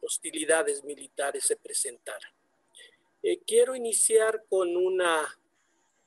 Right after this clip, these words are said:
eh, tomando las, la voz de uno de los sobrevivientes de la bomba atómica,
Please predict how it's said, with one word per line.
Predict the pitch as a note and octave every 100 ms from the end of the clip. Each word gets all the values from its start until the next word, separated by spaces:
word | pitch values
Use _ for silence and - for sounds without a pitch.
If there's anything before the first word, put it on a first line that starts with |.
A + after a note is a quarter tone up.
| _ _ _ -
eh, | D#3 D3+ D3+ D3+ D3 - _ _ _ _ _ _ _ _ _ _ _ _ _ _ _ _ _ _ _ _ _ _ -
tomando | G3 G3 A3 A3+ G#3+
las, | F3+ E3 - - -
la | F#3 F3 E3
voz | A3 B3+ - C#3
de | D#3+
uno | D#3+ F#3 F3+ E3
de | D3+ C#3+
los | C#3 -
sobrevivientes | D#3 D3+ D3+ D#3 D#3+ F3+ F3 - D3
de | D3+
la | C#3+ C#3
bomba | D3+ C#3+ C3
atómica, | - D#3 D#3 D#3+ D3+ D#3+